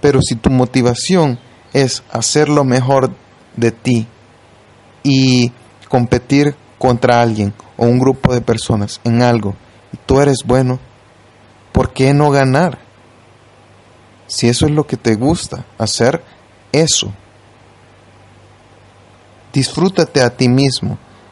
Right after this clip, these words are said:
en ese talento natural que te define, cualquiera que sea. Haz una lista de todo lo psicológico y físico que te gusta de ti y pégala por tu casa, en el automóvil,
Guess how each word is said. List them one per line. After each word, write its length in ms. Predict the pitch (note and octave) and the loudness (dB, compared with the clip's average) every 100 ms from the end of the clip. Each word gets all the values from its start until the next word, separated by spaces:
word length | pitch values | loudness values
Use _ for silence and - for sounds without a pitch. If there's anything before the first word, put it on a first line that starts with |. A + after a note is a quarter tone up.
| - | -6
en 200 | B2 A#2 | 0 0
ese 180 | B2+ C#3 | 0 -4
talento 460 | - B2+ A#2 B2+ C#3 | 0 2 2 2 0
natural 480 | A#2+ - G#2+ A2 | 0 0 0 0
que 120 | A#2+ A#2+ | -2 -4
te 200 | - G2+ | -2 -2
define, 460 | F#2+ - B2 A2 - _ _ _ _ _ - | -4 -4 -4 -4 -10 _ _ _ _ _ -6
cualquiera 540 | A2 G2+ - A#2+ C3 | -4 -4 -2 0 0
que 120 | - G2 | -2 -8
sea. 320 | - G#2+ E2+ - - - - - - - - - - - - - - - | -4 -2 -4 -10 -20 -20 -20 -20 -20 -20 -20 -20 -20 -20 -20 -20 -20 -4
Haz 240 | C3+ D3+ - | 0 0 0
una 200 | C#3+ B2+ | 2 2
lista 380 | B2 - - | 2 0 2
de 140 | B2+ A2 | 2 2
todo 500 | - C3 C#3 C#3 D3+ - - | 0 2 2 2 -2 -12 -4
lo 140 | A#2+ | -2
psicológico 800 | A#2 A2+ - G2 G2+ B2+ C#3+ - | 0 -2 -4 -2 2 2 0 0
y 40 | A2 | -2
físico 540 | - B2+ - C3 B2 | 0 -2 -2 -2 -2
que 120 | A#2 | -4
te 160 | - F#2+ | -4 -2
gusta 360 | G2+ A2 - | -2 0 0
de 120 | G#2+ G2 | 0 -2
ti 280 | - G#2 - - - - _ _ - | -2 -2 -4 -16 -20 -20 _ _ -8
y 120 | B2 | -6
pégala 500 | - A#2+ D3 C#3 C3 | 0 2 4 2 0
por 180 | G2 - | -2 -2
tu 120 | - | -2
casa, 420 | - A2 - - - - - - _ - | 0 0 -2 -12 -20 -20 -20 -20 _ -2
en 120 | G#2+ | 0
el 100 | G#2 | 2
automóvil, 720 | G2 - G2+ A2+ D3+ F3 E3+ | 0 -2 0 2 2 2 0